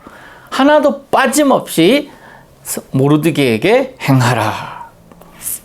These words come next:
하만이 왕복을 입은 모르드게를 말에 태워서 성을 다닙니다. 자신을, 자신이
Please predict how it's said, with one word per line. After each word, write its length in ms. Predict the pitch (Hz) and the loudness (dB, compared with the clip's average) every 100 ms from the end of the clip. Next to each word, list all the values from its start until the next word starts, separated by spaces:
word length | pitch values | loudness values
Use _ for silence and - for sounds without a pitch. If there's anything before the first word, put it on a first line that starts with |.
| - - - - - - | -20 -20 -20 -20 -20 -6
하만이 300 | 202 220 269 | 0 2 4
왕복을 500 | 254 160 180 240 240 | 4 4 4 4 2
입은 260 | 196 175 170 | 2 2 0
모르드게를 680 | 131 131 147 147 139 139 127 | 2 2 2 0 0 0 0
말에 280 | 110 117 | 0 -2
태워서 420 | 117 139 120 110 120 | -2 -2 -2 -2 -4
성을 320 | - 117 120 | -2 -2 0
다닙니다. 840 | 123 113 120 107 - 98 95 95 135 | 0 -2 -2 -6 -6 -8 -10 -14 -10
자신을, 560 | - 127 - 151 123 - - | -4 -4 0 0 0 -4 -4
자신이 800 | 147 151 220 196 147 165 113 | -4 0 0 2 2 0 -4